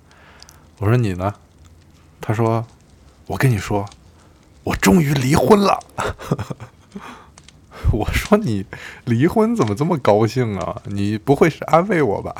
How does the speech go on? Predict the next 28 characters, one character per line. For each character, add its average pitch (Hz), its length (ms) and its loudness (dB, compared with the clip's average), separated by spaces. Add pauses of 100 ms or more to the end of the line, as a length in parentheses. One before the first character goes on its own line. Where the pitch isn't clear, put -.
(880)
<laughs> 170 520 -14
瑞 117 100 0
士 101 100 -6
老 92 160 -2
哥 98 220 -6
说 107 220 -2
，“你 98 100 -8
不 92 180 -12
知 95 140 -10
道 110 220 0
啊， 82 280 -4 (280)
我 98 100 -6
这 107 100 -6
个 107 80 -2
离 98 160 -4
婚 110 220 -6
官 107 180 -2
司 104 120 -6
打 - 140 -10
了 101 120 -8
十 110 380 -6
年， 95 300 -8 (280)
昨 104 180 -2
天 117 240 -2
终 127 220 -2
于 104 100 -4
判 110 320 2
了。” 87 240 -6